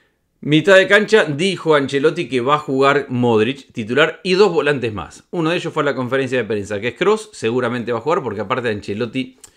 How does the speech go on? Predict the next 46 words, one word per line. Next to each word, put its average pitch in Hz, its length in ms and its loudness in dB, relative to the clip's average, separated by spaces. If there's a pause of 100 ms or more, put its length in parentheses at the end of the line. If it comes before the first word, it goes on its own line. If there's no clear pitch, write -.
(160)
siempre 151 600 0
termina 120 640 -4 (280)
jugando 131 540 -2
con 117 200 -6
los 113 160 -2
de 104 120 -6
siempre, 113 880 -2
con 110 160 -4
los 104 100 -6
veteranos, 113 600 -2
con 104 160 -6
los 95 120 -12
que 120 100 -4
han 117 100 -4
ganado 117 380 -2
mil 117 240 0
batallas, 120 520 -4 (240)
los 110 140 -6
partidos 107 420 -2
importantes. 95 680 -8
Para 117 340 -2
eso 135 180 0
está 110 220 -4
Kroos, 127 260 -2
para 107 200 -4
eso 123 120 -4
está 123 200 -4
Modric, 147 440 0 (300)
por 135 180 2
eso 147 180 -2
siempre 131 460 2
juegan 117 240 0
este 107 180 -4
tipo 107 240 -4
de 98 60 0
partidos. 90 440 -8
Después 151 200 -2
en 175 120 -2
otro 165 200 -2
partido 156 320 -2
se 160 80 -6
lo 127 140 0
puede 160 280 0 (300)
rotar, 156 420 2
descansar, 147 680 2
lo, 143 100 2